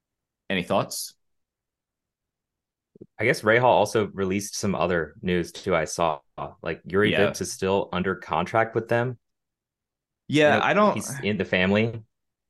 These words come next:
Speaker 1: It's one of these weird, like, undefined roles. Like, they're, like, trying to farm him out to, like, an L M P two team or something like that, I think I read, or
Speaker 2: Okay.
Speaker 1: an imsa, you know, it wasn't a
Speaker 2: Development
Speaker 1: D-,
Speaker 2: driver.
Speaker 1: yeah, it wasn't a D P I team, but it's, like, a weird, like,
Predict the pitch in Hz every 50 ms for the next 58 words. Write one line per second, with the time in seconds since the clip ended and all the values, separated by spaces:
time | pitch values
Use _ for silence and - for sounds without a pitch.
0 | _ _ - 131 127 - - - 120 143 165 196 196 190 165 131 - - 104 101
1 | 107 110 110 107 101 98 - - _ _ _ _ _ _ _ _ _ _ _ _
2 | _ _ _ - 95 92 90 90 - - - 90 101 98 98 98 - 101 92 92
3 | 90 85 87 87 92 92 90 92 92 90 90 - 92 90 92 92 90 90 - -
4 | 98 92 98 101 98 98 - - 85 85 87 87 90 101 90 82 78 80 85 87
5 | - - - 92 82 78 76 76 - 80 76 80 80 82 82 82 82 - 98 85
6 | 78 - - 87 87 87 - 110 101 98 98 98 101 98 - 110 101 95 101 101
7 | 101 101 98 101 101 98 95 98 110 98 101 95 95 95 95 95 98 90 85 80
8 | 82 90 78 82 87 90 - - _ _ _ _ _ _ _ _ - - 87 87
9 | 87 87 92 - 101 92 90 - - - 50 - 85 82 78 78 - _ _ _
10 | _ _ _ _ _ _ _ _ _ - - 80 80 98 104 - 82 - 98 92
11 | 85 - - - - - - 104 - 92 90 87 87 95 110 110 117 110 104 95
12 | 90 87 92 90 85 - 85 80 80 80 80 - - 78 76 80 82 87 87 -
13 | 107 107 104 92 90 92 92 92 95 95 87 87 90 85 85 78